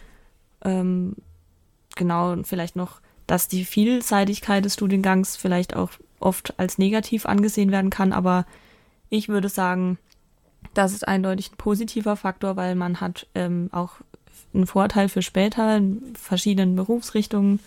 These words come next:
arbeiten zu können. Und genau, man ist auf jeden Fall sehr breit aufgestellt und das ist eher positiv. Und was ich vielleicht noch sagen würde, im ersten Semester ist sehr, sehr viel Input und davon bitte nicht einschüchtern lassen. Also es wird auf jeden Fall besser.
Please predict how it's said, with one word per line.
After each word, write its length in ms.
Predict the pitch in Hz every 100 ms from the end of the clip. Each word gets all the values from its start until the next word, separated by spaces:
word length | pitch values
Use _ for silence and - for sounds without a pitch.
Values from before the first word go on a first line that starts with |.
| -
arbeiten 460 | - 196 202 196 196
zu 140 | 196
können. 340 | 185 185 185 - - - - - - _ -
Und 460 | 196 185 190 196 -
genau, 260 | 180 170
man 160 | 175 175
ist 140 | 180
auf 120 | 175
jeden 160 | 185 180
Fall 160 | 185 175
sehr 200 | 180 175
breit 280 | 185 175
aufgestellt 640 | 185 185 202 - 180 180 -
und 100 | 196
das 260 | 185 185 -
ist 180 | 196 170
eher 120 | -
positiv. 680 | - 185 185 185 196 190 - _ - - _ _ _ _ _ _ _ _ -
Und 220 | 196 190 - _
was 220 | 180 185 220
ich 140 | 220
vielleicht 240 | 240 233
noch 100 | 214
sagen 320 | 226 190 190 196
würde, 180 | 190 - - -
im 100 | 190
ersten 380 | - 202 214 254
Semester 460 | 233 196 214 - 202
ist 180 | 190 -
sehr, 300 | 208 220 226
sehr 240 | 208 202
viel 240 | - 196
Input 520 | - 208 233 226 - -
und 100 | 202
davon 380 | 185 190 202 190 - _ _ _ -
bitte 240 | 190 208
nicht 220 | 196 185
einschüchtern 500 | - 196 220 214 208
lassen. 300 | 190 185 196
Also 240 | 208 180 180
es 140 | -
wird 160 | 185 180
auf 120 | 175
jeden 300 | 185 175 175
Fall 160 | 170 165
besser. 340 | 170 170